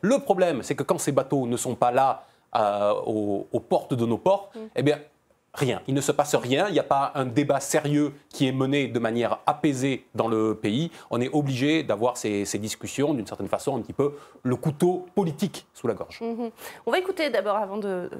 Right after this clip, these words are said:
Speaker 2: que je vous laisse la parole, Amin Saha et, et Madi Saïdi, justement le, le décompte fait par, euh, par, euh, Gérald Darmanin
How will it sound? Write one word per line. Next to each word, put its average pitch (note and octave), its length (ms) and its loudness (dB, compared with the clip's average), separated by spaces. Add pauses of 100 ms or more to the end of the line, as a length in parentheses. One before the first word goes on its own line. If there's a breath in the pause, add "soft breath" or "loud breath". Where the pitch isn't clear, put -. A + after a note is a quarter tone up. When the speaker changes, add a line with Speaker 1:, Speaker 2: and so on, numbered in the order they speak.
(140)
Speaker 2:
que G#3+ 100 -8
je F#3 80 -10
vous G3 60 -14
laisse G#3 160 -6
la G#3 80 -6
parole, A3+ 240 0
Amin G#3 200 -2
Saha A3 280 -2
et, G3+ 200 -2
et G#3 100 0
Madi G#3+ 240 -4
Saïdi, B3+ 280 -2
justement C#4 300 -2
le, B3 220 2
le A#3 120 -2
décompte E4 440 -4
fait C#4+ 240 -4
par, A#3 200 0
euh, G3 440 -2 (100)
par, G3 140 -2
euh, F#3 180 0
Gérald A#3 260 -2
Darmanin A3+ 420 0